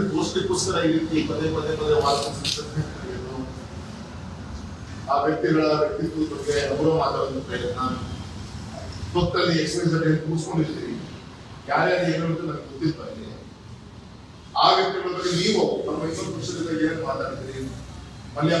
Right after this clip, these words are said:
ಪಕ್ಷದಿಂದ ಏನ್ ಮಾತಾಡಿದ್ರಿ, ಜೆ ಡಿ ಎಸ್ ಪಕ್ಷದಲ್ಲಿ ಹೋದಾಗ ಏನ್ ಮಾತಾಡಿದ್ರಿ, ಬಿ ಜೆ ಪಿ ಅಲ್ಲಿ ಇದ್ದೀರಾ, ಯಾರ್ಯಾರ ಬಗ್ಗೆ ಏನ್ ಮಾತಾಡಿದ್ರಿ, ಕಾಂಗ್ರೆಸ್ ಬಗ್ಗೆ ಗೊತ್ತಾಗ ಮಾತಾಡಿದ್ರಿ. ಈ ಬಗ್ಗೆ ನಾವು ಕೂಡ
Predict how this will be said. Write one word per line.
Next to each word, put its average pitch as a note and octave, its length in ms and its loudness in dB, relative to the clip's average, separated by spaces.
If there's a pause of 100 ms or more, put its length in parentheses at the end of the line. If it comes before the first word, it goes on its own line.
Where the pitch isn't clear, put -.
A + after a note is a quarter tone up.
ಪಕ್ಷದಿಂದ F3 420 0 (180)
ಏನ್ - 140 0
ಮಾತಾಡಿದ್ರಿ, - 560 0 (420)
ಜೆ D3+ 140 4
ಡಿ F#3 80 6
ಎಸ್ - 140 2
ಪಕ್ಷದಲ್ಲಿ F3+ 320 2
ಹೋದಾಗ F#3+ 260 2
ಏನ್ G3+ 140 6
ಮಾತಾಡಿದ್ರಿ, - 440 0 (1000)
ಬಿ F3 160 2
ಜೆ G#3 160 6
ಪಿ - 100 2
ಅಲ್ಲಿ G3 160 4
ಇದ್ದೀರಾ, F#3+ 300 0 (140)
ಯಾರ್ಯಾರ F3 280 2
ಬಗ್ಗೆ F3+ 220 -2
ಏನ್ F3+ 160 -2
ಮಾತಾಡಿದ್ರಿ, B3 600 0
ಕಾಂಗ್ರೆಸ್ A#3+ 400 0
ಬಗ್ಗೆ A3 320 -2
ಗೊತ್ತಾಗ - 280 -4 (240)
ಮಾತಾಡಿದ್ರಿ. - 1800 -4
ಈ - 80 4
ಬಗ್ಗೆ G3 240 4
ನಾವು - 220 4
ಕೂಡ A3+ 100 4